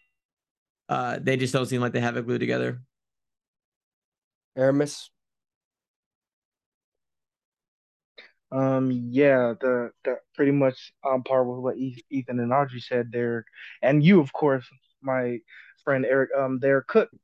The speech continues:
Speaker 3: They feel like they're, this experiment has been a big, gigantic failure, and it's gonna be interesting for C B A agreements and, and stuff like that, how the league and owners are gonna respond to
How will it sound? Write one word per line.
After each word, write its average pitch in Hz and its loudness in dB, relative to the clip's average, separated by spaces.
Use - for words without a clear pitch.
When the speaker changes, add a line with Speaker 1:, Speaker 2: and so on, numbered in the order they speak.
Speaker 3:
They 143 2
feel 151 -2
like 147 0
they're, 147 -2
this 170 -2
experiment 165 0
has 160 -2
been 156 -4
a 151 -4
big, 151 -4
gigantic 151 0
failure, 160 0
and 151 -2
it's 170 -2
gonna 214 6
be 196 4
interesting 175 2
for 165 2
C 202 0
B 160 2
A 202 6
agreements 160 -2
and, 139 -6
and 147 -6
stuff 151 -4
like 139 -2
that, 156 2
how 151 2
the 147 -2
league 160 2
and 147 -2
owners 156 -2
are 151 -6
gonna 151 -6
respond 143 -2
to 143 -6